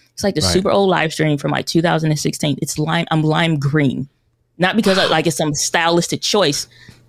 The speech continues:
Speaker 1: The
Speaker 2: Just
Speaker 1: light
Speaker 2: the
Speaker 1: had
Speaker 2: weight.
Speaker 1: a tint and a hue to it. It was <laughs>
Speaker 2: Oh, my
Speaker 1: some,
Speaker 2: goodness.
Speaker 1: like, lights were not good back then. Everything sucked. The camera sucked. It looked like it's got Vaseline over it. The light look, has a greenish hue. So that has a,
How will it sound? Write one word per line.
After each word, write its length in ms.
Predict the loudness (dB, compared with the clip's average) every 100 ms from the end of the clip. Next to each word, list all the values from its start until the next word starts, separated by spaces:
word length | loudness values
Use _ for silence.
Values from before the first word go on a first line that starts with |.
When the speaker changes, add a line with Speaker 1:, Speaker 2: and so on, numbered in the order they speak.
| -14 -2
Speaker 1:
The 100 | 2
Speaker 2:
Just 60 | 4
Speaker 1:
light 300 | 4 2 2
Speaker 2:
the 40 | 4
Speaker 1:
had 100 | 4
Speaker 2:
weight. 180 | 4 2
Speaker 1:
a 20 |
tint 260 | 0 -2 -2 -4 0
and 80 |
a 60 | 0
hue 420 | 0 2 2 2
to 280 | 2 4 4
it. 100 | 4
It 80 | 2
was 240 | 2 2 0
<laughs> 300 | 0 0 0 -2 -8 -4 -2 2 2 4
Speaker 2:
Oh, 260 | 0 2 2
my 100 | 2 4
Speaker 1:
some, 120 | 4
Speaker 2:
goodness. 560 | 4 4 2 -2 -2 0
Speaker 1:
like, 200 | 2 2
lights 380 | 2 0 -2
were 180 | 0 2
not 300 | 2 0 0
good 380 | 2 2 2 0
back 260 | -2 -2 -2
then. 320 | 0 0 -4 _ _ -2
Everything 280 | 0 0
sucked. 420 | 0 -2 -4 -6 -20 _ _ _ -6
The 80 | -2
camera 380 | 0 0 0
sucked. 400 | -2 0 0 0 0
It 80 | 2
looked 180 | 2 2
like 140 | 0
it's 100 | 0
got 180 | -2 -2
Vaseline 600 | -2 -2 -2 0 2 2
over 240 | 0 0
it. 140 | -2 -2
The 100 | -2
light 340 | -2 -4 -4
look, 200 | -2 -2
has 160 | 0 0
a 60 | 0
greenish 520 | 0 0 0 -2 -2
hue. 320 | 2 2 2 -4 -20 -6
So 160 | -4
that 200 | 0 -2
has 240 | 0 0
a, 120 | 0